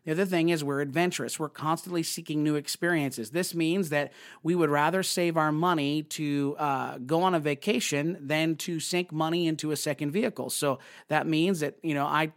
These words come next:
I take public transit to airports when I travel to go speak, and, you know, my wife will take the bus home, and we just have one car that is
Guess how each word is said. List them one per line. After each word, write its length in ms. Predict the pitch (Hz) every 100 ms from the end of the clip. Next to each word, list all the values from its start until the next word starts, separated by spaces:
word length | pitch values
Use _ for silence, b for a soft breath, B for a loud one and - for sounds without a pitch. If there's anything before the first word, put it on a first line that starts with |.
| -
I 180 | 127 151
take 240 | 160 151
public 300 | 151 151 156
transit 380 | - 160 156 156
to 120 | 160
airports 640 | 156 160 170 165 202 208
when 100 | 156
I 80 | 143
travel 380 | 131 147 143 147
to 80 | 143
go 180 | 143 143
speak, 480 | - 165 214 226 -
and, 360 | 143 139 135 - B B B
you 100 | 156
know, 100 | 135
my 240 | 143 165
wife 340 | 151 147 180 175
will 80 |
take 280 | 143 156 156
the 100 | 143
bus 320 | 131 151 165
home, 420 | 147 156 175 214 220
and 200 | 147 127
we 220 | 135 185
just 220 | 208 -
have 220 | 156 160
one 320 | 135 147 185
car 400 | 208 165 127 139
that 200 | 147 143
is 360 | 151 143 135